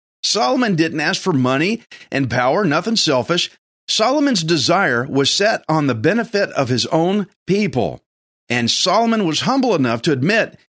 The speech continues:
he honestly didn't know how to do, how to rule as a king. "God, I don't know what I'm doing. I mean, you put me in my father's place.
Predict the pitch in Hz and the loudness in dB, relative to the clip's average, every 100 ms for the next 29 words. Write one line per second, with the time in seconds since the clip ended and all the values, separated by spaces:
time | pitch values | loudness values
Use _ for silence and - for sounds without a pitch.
0 | _ - 254 285 262 202 196 208 190 175 | _ -2 0 0 2 2 4 2 2 0
1 | 196 185 151 185 156 160 180 160 180 180 | 0 0 2 2 2 0 2 2 2 2
2 | 127 127 202 147 - _ _ - 170 240 | 0 -2 0 -2 -4 _ _ -2 0 2
3 | 220 233 262 180 175 165 165 139 131 135 | 2 2 2 2 2 4 2 2 2 2
4 | 226 220 - - _ _ - 165 143 147 | 2 0 -4 -14 _ _ -4 -4 -2 0
5 | 247 180 202 156 190 214 139 120 156 180 | 0 2 0 0 -2 0 0 0 0 0
6 | 233 143 - 123 107 120 - | 0 -2 -2 0 2 0 -2